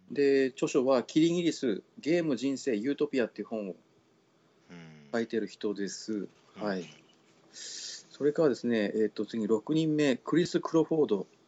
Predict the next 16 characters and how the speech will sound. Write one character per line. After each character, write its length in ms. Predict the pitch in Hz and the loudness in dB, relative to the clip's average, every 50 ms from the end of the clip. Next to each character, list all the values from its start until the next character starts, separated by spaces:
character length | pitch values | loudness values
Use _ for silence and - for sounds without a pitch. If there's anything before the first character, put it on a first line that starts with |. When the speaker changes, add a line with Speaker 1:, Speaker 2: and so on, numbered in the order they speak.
| _ _ _ _ - | _ _ _ _ -20
Speaker 2:
う 40 | 107 | -18
ん。 580 | 92 85 76 - _ _ _ _ _ - 139 | -18 -18 -20 -20 _ _ _ _ _ -4 -2
Speaker 1:
う 20 | 135 | 0
ん。 300 | 135 123 113 101 92 - - _ _ _ _ _ _ _ _ _ _ - - - _ _ _ _ _ _ _ - - _ _ _ _ _ _ | 0 0 0 -2 -4 -8 -12 _ _ _ _ _ _ _ _ _ _ -20 -20 -20 _ _ _ _ _ _ _ -20 -20 _ _ _ _ _ _
こ 140 | - - | -2 0
の 140 | 175 208 226 | 2 2 2
人 280 | 208 - - 214 165 139 | 2 2 4 4 6 8
は 240 | 147 151 147 127 117 | 8 8 8 8 6
割 180 | 143 175 202 | 2 0 0
と 100 | 190 185 | 0 -2
あ 20 | 180 | -2
の、 140 | 175 151 | -2 -2
デ 140 | 113 131 139 139 | -2 -2 -2 -2
ジ 120 | - - | -4 -6
タ 160 | - 185 180 | -4 -2 -2
ル 340 | 180 185 185 180 180 185 | 0 0 2 2 0 0